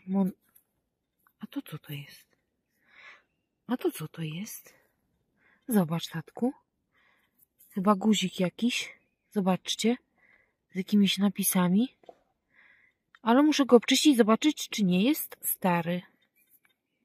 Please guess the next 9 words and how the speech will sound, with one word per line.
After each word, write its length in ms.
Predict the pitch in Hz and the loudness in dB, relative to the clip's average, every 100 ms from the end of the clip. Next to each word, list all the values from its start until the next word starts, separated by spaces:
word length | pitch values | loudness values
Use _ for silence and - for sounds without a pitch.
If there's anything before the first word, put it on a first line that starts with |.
| _ - | _ -10
Ma 140 | 196 | -6
bardzo 320 | 190 202 - 196 | -2 -2 -2 -4
ładne 380 | 196 190 196 185 _ _ _ _ _ _ _ | -2 -2 -4 -4 _ _ _ _ _ _ _
zdobienia, 580 | 208 196 220 175 165 185 | -10 0 0 2 0 0
a 60 | 220 | -4
z 100 | - | -4
tej 140 | 254 | -4
strony 440 | - - 247 247 240 | -4 -2 0 2 0
taki 520 | 233 - - 226 | -2 -6 -2 -2